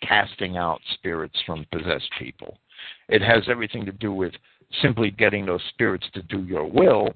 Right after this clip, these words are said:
And, and, and if your will is to cast them out, that's fine. You're still an exorcist, but that's not the, the, the, the Catholic idea of the word limits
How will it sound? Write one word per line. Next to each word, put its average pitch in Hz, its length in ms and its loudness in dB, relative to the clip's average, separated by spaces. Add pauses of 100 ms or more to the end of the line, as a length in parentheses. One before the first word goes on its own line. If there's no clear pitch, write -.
(260)
And, - 220 2
and, 175 320 2
and 175 180 2
if 170 120 0
your 156 120 0
will 147 260 0
is 120 140 -4
to 113 60 -6
cast 107 340 4
them 98 120 -6
out, 104 200 0
that's 90 200 -10
fine. 120 320 0
You're 98 120 -6
still 113 280 0
an 95 80 -2
exorcist, 76 720 -2
but 92 120 -2
that's 101 220 0
not 107 260 2
the, 85 180 -4 (540)
the, 117 100 8 (120)
the, 123 100 4 (140)
the 123 280 -2
Catholic 135 560 0 (500)
idea 110 360 2
of 107 80 -2
the 101 80 -2
word 113 360 4
limits 151 460 -2